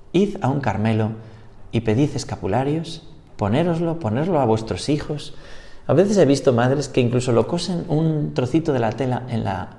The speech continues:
en la camiseta interior, por ejemplo, ¿no? O en una camisa, pum, igual que he visto echar medallas milagrosas. Y uno dice, "Bueno, pero eso no hay que hacerlo porque, porque tiene que ser el interesado". Sí, claro que es mejor que lo haga el interesado, pero la Virgen María escucha la oración de una madre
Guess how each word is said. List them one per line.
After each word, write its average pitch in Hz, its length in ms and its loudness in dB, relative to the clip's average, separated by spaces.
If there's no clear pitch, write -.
en 110 100 -4
la 190 120 -2
camiseta 190 480 -2
interior, 135 420 2
por 95 120 -4
ejemplo, 92 420 -6
¿no? 226 160 -2
O 123 100 0
en 107 60 2
una 190 180 2
camisa, 151 480 -2
pum, 143 280 0
igual 123 260 0
que 180 80 0
he - 20 4
visto 165 240 2
echar 135 260 0
medallas 127 340 0
milagrosas. 139 640 -2
Y 131 60 2
uno 127 80 4
dice, 113 160 0
"Bueno, 147 240 2
pero 117 140 0
eso 156 260 -2
no 151 80 -4
hay 131 60 -2
que 110 100 -2
hacerlo 151 440 2
porque, 117 520 -4
porque 101 220 -6
tiene 127 160 0
que 147 80 0
ser 131 160 -2
el 135 100 4
interesado". 107 540 0
Sí, - 200 0
claro 131 300 2
que 110 80 0
es 101 80 -2
mejor 101 260 -2
que 113 60 -4
lo 98 140 0
haga 104 100 0
el 107 80 -2
interesado, 117 640 -2
pero 143 180 2
la 143 100 4
Virgen 170 300 0
María 117 220 0
escucha 117 360 -4
la 110 80 0
oración 104 320 -4
de 104 60 -2
una 98 120 -4
madre 98 460 -4